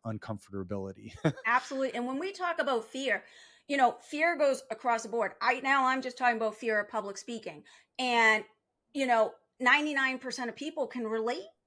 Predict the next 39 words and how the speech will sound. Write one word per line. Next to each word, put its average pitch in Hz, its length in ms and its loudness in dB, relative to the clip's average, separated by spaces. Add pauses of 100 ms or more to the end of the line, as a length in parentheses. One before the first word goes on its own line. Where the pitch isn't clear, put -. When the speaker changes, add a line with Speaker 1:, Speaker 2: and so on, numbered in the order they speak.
(180)
Speaker 2:
to 240 200 -2
that. - 480 -6 (320)
And 240 340 2
it 240 140 2
actually 302 500 -6
is 254 160 -6
the 254 60 -8
number 233 260 0
one 240 220 0
fear, 226 580 -2 (100)
even 262 340 -4
over 226 360 0
the 208 100 -8
fear 214 280 -8
of 185 160 -10
death, 233 340 4
which 208 240 -6
I 220 180 2
just 247 220 -4
find 220 400 -4
absolutely 208 640 -6
to 226 100 -12
be 185 80 -12
shocking. 196 520 -6
That's 190 200 -6
a 196 60 -16
statistic 247 580 -6
that 208 140 -2
I 196 160 -2
just 208 220 -12
never 214 280 -4
realized. 208 580 -4 (800)
But 254 260 6 (160)
the 269 60 -6
fear 302 640 -2
goes 262 300 0
across 240 460 0
the - 80 -6
board 226 360 -2